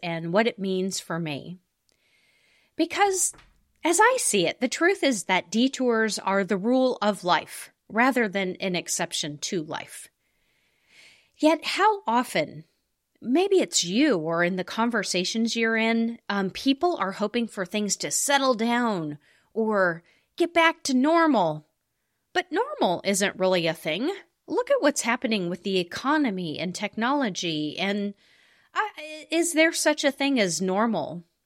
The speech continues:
There are times I do wish I could go back in a time machine to before social media,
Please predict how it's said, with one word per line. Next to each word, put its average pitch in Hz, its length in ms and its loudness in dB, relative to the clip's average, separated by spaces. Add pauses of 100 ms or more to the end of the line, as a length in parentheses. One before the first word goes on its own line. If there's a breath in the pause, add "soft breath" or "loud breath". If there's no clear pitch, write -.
(100)
There 269 280 4
are 277 140 2
times 254 480 0
I 214 140 2
do 226 200 -2
wish 208 220 -4
I 190 80 0
could 185 200 -6
go 185 140 0
back 170 380 0
in 185 160 -4
a 170 80 -2
time 160 260 -4
machine 170 400 -4
to 170 140 -6
before 247 460 -2
social 247 400 0
media, 208 580 0